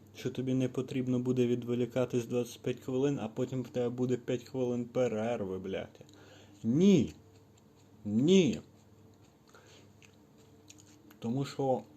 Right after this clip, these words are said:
ти маєш право відволікатись. Ти маєш право визначити час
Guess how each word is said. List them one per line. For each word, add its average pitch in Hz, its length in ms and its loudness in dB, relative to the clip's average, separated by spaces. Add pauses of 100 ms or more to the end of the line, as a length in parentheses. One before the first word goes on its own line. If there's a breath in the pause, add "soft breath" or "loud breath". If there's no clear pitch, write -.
(1300)
ти 139 140 -4
маєш 143 520 -2
право 110 480 -4
відволікатись. 110 1040 -6 (2000)
Ти 131 140 2
маєш 139 460 0
право 113 400 -4
визначити 113 720 -6
час 143 600 -8